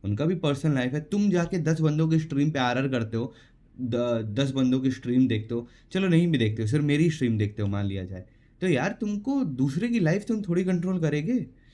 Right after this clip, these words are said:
जब मुझे एक परसेंट दिक्कत नहीं है भाई,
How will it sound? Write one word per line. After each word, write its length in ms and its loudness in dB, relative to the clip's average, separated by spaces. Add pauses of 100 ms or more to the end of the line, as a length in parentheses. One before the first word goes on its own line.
(1200)
जब 80 4
मुझे 280 6
एक 360 0
परसेंट 460 4
दिक्कत 360 -2
नहीं 200 4
है 80 2
भाई, 520 -2